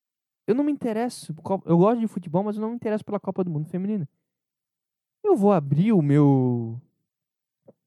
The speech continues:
meu YouTube pra ver o jogo? Não vou. Tanto que eu acordei, acho que era oito e pouco da manhã, já que eu tô de férias, eu me permiti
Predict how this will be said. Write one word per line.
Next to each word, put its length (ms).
meu 200
YouTube 440
pra 200
ver 200
o 100
jogo? 240
Não 220
vou. 360
Tanto 200
que 60
eu 40
acordei, 800
acho 160
que 80
era 140
oito 200
e 40
pouco 360
da 120
manhã, 340
já 100
que 80
eu 40
tô 100
de 100
férias, 300
eu 140
me 140
permiti 580